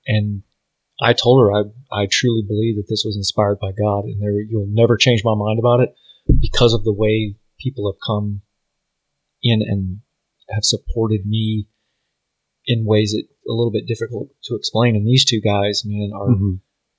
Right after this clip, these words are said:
Speaker 1: they're my go-to guys. You know, I kinda threw it out to Luke one day and I said, "Hey, man, here's what I'm thinking." After I decided this is what I was gonna do, he was the very next person I told. And he was like, "I'm in." He didn't hesitate. And I was like, "Man, how cool is that?" It didn't hesitate.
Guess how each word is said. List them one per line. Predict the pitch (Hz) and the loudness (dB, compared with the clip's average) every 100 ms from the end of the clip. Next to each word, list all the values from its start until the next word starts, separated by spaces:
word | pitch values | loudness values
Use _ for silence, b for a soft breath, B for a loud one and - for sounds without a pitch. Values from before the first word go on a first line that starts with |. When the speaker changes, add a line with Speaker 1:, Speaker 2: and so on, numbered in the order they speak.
| _ | _
Speaker 1:
they're | 120 117 | 0 2
my | 110 | 2
go-to | 104 113 107 110 101 | 2 0 0 0 -2
guys. | 104 104 95 - _ _ _ _ _ - | -2 -4 -6 -12 _ _ _ _ _ -8
You | 110 | -4
know, | |
I | 101 107 | -2 0
kinda | 120 104 | -2 -2
threw | 120 117 | 0 2
it | 104 | 2
out | 101 | 0
to | 101 | -2
Luke | 120 127 | -2 0
one | 104 98 | 0 0
day | 104 | 0
and | 98 | -2
I | |
said, | - 95 | -4 -2
"Hey, | 107 107 | 0 0
man, | 104 104 95 | 0 0 -2
here's | 107 104 | -4 -2
what | 107 | -4
I'm | 95 | -4
thinking." | 110 101 104 | -4 -4 -2
After | 120 - 117 | 0 4 4
I | |
decided | 113 - 110 107 | 4 2 2 2
this | 110 - | 0 -2
is | 110 | -2
what | 107 | -2
I | 107 | -2
was | 101 | -2
gonna | 113 107 | -4 -4
do, | 104 113 | -2 -2
he | 113 | -2
was | 110 | -4
the | 104 | -2
very | 110 110 | 0 0
next | 104 - | -2 -2
person | 104 107 101 | -4 -4 -8
I | - | -8
told. | 104 98 _ _ _ _ _ - | -8 -10 _ _ _ _ _ -6
And | 113 | -4
he | |
was | 104 | -2
like, | 95 | -2
"I'm | 95 104 | 0 -2
in." | 98 - _ _ | -2 -6 _ _
He | - | -4
didn't | 110 95 | -2 -2
hesitate. | 104 98 95 104 - _ | -2 -4 -6 -8 -14 _
And | 98 | -10
I | 98 | -8
was | - | -8
like, | - | -8
"Man, | 107 110 104 | -6 -6 -6
how | 113 | -8
cool | - 107 | -6 -4
is | 101 | -4
that?" | 101 104 _ _ _ - | -4 -8 _ _ _ -6
It | 127 | 2
didn't | 156 107 | 2 2
hesitate. | 107 87 - - | -2 -6 -16 -20